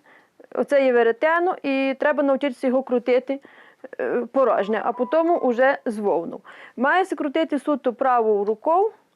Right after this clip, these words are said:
і отак до себе, до себе, і треба навчитися крутити порожнє веретено. Коли вже це добре виходить, тоді починаємо прясти. Отако, пряли колись люди скрізь, не тільки у нашому селі, пряли на полотно, на в'язання, на все. Налижники прийдуть лише у нас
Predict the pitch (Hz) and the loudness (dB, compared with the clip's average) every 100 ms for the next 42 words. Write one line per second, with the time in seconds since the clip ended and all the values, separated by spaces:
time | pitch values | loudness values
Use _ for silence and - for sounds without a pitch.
0 | _ 269 320 370 _ _ _ - - 262 | _ -4 -2 -4 _ _ _ -20 -2 -2
1 | 262 285 240 220 - 277 302 269 226 - | 2 -2 0 -2 0 0 0 -2 -6 -2
2 | 254 262 262 226 269 269 269 226 240 254 | 0 0 -2 -2 -2 0 0 -2 -4 -8
3 | - 233 226 247 254 247 233 233 240 233 | -8 -10 -4 -2 -2 -2 0 2 2 0
4 | 226 220 - 92 - _ - - - - | 2 0 0 -6 -8 _ -20 -20 -20 -20
5 | _ _ _ _ _ _ - 247 302 349 | _ _ _ _ _ _ -6 -2 2 2
6 | 311 302 254 302 233 262 - - 247 247 | 2 0 0 0 2 -2 -2 -6 -2 0
7 | 349 403 381 - 320 349 320 285 277 285 | 2 2 0 -2 -2 -2 -2 0 2 2
8 | 285 254 226 196 196 - - _ - - | 0 0 0 0 -4 -14 -18 _ -8 -4
9 | 262 - 214 - 370 370 370 330 349 294 | -4 -2 -2 0 2 2 2 0 0 0
10 | 320 277 339 - - - 247 - 294 302 | 0 0 -2 -4 -20 -10 -10 -4 0 0
11 | 311 285 277 277 302 294 294 294 277 285 | 0 -2 -2 -4 0 2 2 0 -2 -2
12 | 285 277 285 262 285 294 285 277 269 247 | -2 -4 -2 -2 0 2 2 0 0 0
13 | 262 - 254 269 277 277 277 277 233 262 | -2 -2 0 2 2 0 2 0 2 0
14 | 277 262 254 247 - 285 254 262 302 339 | 2 0 0 -2 0 0 2 2 2 2
15 | 320 302 254 285 269 269 277 381 381 359 | 0 -2 -4 -2 -2 -2 0 0 2 0
16 | 359 370 370 | 2 0 -2